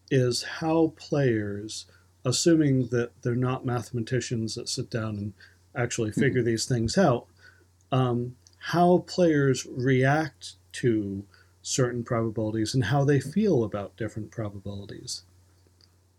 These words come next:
Speaker 1: So it's almost less important which of the two options is more or less probable, um,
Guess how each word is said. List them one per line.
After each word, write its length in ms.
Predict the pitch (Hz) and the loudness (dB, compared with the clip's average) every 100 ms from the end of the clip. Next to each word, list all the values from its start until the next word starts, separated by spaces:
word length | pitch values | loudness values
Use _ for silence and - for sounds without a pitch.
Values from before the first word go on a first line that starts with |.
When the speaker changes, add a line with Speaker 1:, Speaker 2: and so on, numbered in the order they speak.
| _ - | _ -12
Speaker 1:
So 420 | - 156 139 139 | 0 4 6 4
it's 200 | 147 131 | 0 -2
almost 640 | - 202 220 175 139 - - _ _ _ _ _ _ _ | 2 4 4 4 2 -4 -16 _ _ _ _ _ _ _
less 500 | 139 139 160 180 - | 2 6 6 4 4
important 880 | 160 143 139 143 131 117 113 107 - - _ _ | 2 2 2 2 2 0 -4 -6 -12 -18 _ _
which 240 | 170 175 | 6 8
of 60 | 156 | 4
the 80 | 135 | 2
two 240 | 143 131 | 4 4
options 680 | 123 123 - 120 113 110 - - - - _ - | 4 0 -2 0 0 -2 -8 -16 -20 -20 _ 0
is 280 | 123 113 | 0 2
more 280 | 131 127 123 | 2 2 4
or 80 | 113 | 2
less 240 | 107 104 | 0 -4
probable, 680 | - - 127 131 156 202 214 - - _ _ _ | -6 0 2 2 2 0 -2 -10 -20 _ _ _
um, 500 | 123 120 110 107 107 | -2 0 0 0 -2